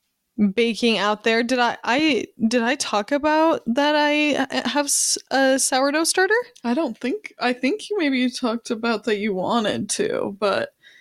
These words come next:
Speaker 1: Well, I'm doing it, and the first loaf was a huge flop. <laughs> It was so funny. It was just so crispy,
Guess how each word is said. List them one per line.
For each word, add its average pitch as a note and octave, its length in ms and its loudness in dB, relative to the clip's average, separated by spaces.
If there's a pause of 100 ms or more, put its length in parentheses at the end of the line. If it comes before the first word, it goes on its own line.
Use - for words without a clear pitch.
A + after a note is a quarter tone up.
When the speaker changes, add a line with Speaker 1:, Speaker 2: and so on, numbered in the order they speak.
(120)
Speaker 1:
Well, C4+ 260 2
I'm B3 360 2
doing D4+ 460 4
it, A3+ 400 0 (100)
and A#3 520 2 (100)
the A#3 80 2
first A#3 400 0
loaf C#4 240 2
was D4 120 0
a C#4+ 80 2
huge C4 680 0
flop. A#3 680 0
<laughs> - 40 -2 (1160)
It E4+ 140 2
was D4+ 240 0
so D4 220 2
funny. C#4 340 2
It A#3+ 100 2
was B3+ 220 0
just C4 380 -2
so A#3+ 400 2
crispy, B3 1040 0